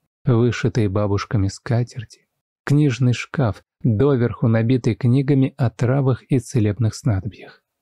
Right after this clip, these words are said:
Свет Лена решила не включать, ограничившись тусклой лампой под потолком прихожей. Максим лежал на диване. Лицо его было бледным, а рана на затылке чуть заметно кровоточила.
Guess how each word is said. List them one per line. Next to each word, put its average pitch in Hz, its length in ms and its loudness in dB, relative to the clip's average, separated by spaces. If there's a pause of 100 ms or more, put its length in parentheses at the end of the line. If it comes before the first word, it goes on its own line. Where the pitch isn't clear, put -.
(920)
Свет 151 420 0
Лена 120 320 2
решила 113 380 0
не 110 160 2
включать, - 680 -4 (180)
ограничившись 139 920 -2
тусклой 123 540 -2
лампой 107 440 0
под - 220 -4
потолком 101 500 -2
прихожей. - 640 -4 (960)
Максим 123 560 -2
лежал 101 340 0
на 95 140 0
диване. 95 480 -4 (640)
Лицо 127 460 0
его 127 260 2
было 117 320 2
бледным, 110 680 0
а 123 160 0
рана 131 360 2
на 101 160 2
затылке 131 640 -2
чуть 143 320 -2
заметно 104 560 0
кровоточила. 107 760 -4